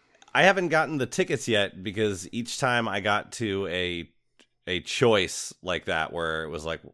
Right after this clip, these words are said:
the first time I took the shield 'cause I had enough to get one,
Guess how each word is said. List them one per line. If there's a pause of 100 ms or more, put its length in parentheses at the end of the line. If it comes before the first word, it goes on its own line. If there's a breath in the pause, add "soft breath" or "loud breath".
the
first
time
I
took
the
shield (560)
'cause
I
had
enough
to
get (200)
one,